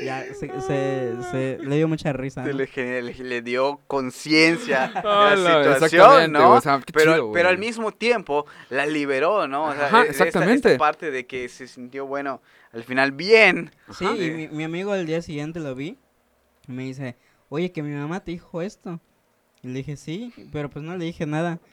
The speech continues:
Speaker 1: Y me dijo, "No, ya cuando se fueron se me acercó y me dijo, 'Oye, ¿sabes qué?'". Le dije esto a Chema y me sentí muy mal. Y le dije, una vez que, que tuvimos, este, un show le-, y sabía que iba a ir, le dije, "Oye, ¿crees que se moleste si lo cuento?".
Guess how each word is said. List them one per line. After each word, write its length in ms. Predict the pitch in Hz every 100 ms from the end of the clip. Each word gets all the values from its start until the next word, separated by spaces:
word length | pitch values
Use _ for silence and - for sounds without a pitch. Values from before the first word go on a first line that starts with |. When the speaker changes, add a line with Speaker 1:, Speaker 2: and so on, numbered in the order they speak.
| _ _ _
Speaker 1:
Y 40 | 139
me 100 | 147
dijo, 180 | 151 151
"No, 160 | 170
ya 180 | 175 175
cuando 220 | 196 185
se 120 | 156
fueron 320 | 135 143 202 185
se 120 | 151
me 100 | 131
acercó 360 | 135 120 143 170
y 40 |
me 120 | 147
dijo, 160 | 135 139
'Oye, 120 | 139
¿sabes 240 | 147 135 _
qué?'". 200 | 139 143 _ _ _
Le 120 | 135
dije 240 | 147 - 143
esto 160 | 143 151
a 40 |
Chema 300 | - 147 156
y 40 | 151
me 120 | 139
sentí 300 | 139 131 147
muy 180 | 151 156
mal. 260 | 143 147 147 - _ - 226
Y 220 | 214 202 175
le 120 | 135
dije, 580 | 139 147 - 151 143 131
una 160 | 143 151
vez 160 | 143 -
que, 100 | 143 _
que 80 | 139
tuvimos, 580 | 135 131 135 143 135 -
este, 540 | 127 - - 120 117
un 120 | 120 139
show 320 | 139 143 196 _ _ _ _
le-, 120 | 127 - _ 131
y 300 | 120 120 117
sabía 340 | 143 131 139 135
que 100 | 135
iba 160 | 131
a 60 | 123
ir, 180 | 135 175
le 140 | 135
dije, 160 | 127 135
"Oye, 120 | 131
¿crees 220 | 165 156
que 60 | -
se 120 | 143
moleste 460 | 127 127 131 139 147
si 200 | - 127
lo 140 | 117 110
cuento?". 500 | 123 127 170 170